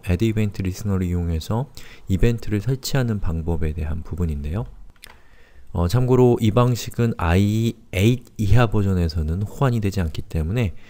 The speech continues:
그것은 뒤에서 어떻게 하면 호환성을 맞출 수 있는지를 살펴볼게요. 자, 여기 있는 이 코드를 한번 보면,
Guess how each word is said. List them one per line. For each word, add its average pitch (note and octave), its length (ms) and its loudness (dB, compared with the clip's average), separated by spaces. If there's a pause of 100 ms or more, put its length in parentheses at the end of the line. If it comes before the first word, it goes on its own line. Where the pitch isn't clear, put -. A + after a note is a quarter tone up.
(180)
그것은 F#2 400 -2
뒤에서 G2+ 580 0
어떻게 G2 520 -4
하면 G2+ 280 0
호환성을 A2+ 520 -2
맞출 E2 280 -4
수 - 140 -4
있는지를 D#2+ 440 -4
살펴볼게요. A2+ 600 2 (2250)
자, E2 220 -4
여기 G2 160 -4
있는 C3 320 -2
이 G#2+ 100 -2
코드를 B2 1040 -2
한번 G2 400 -6
보면, E2 540 -6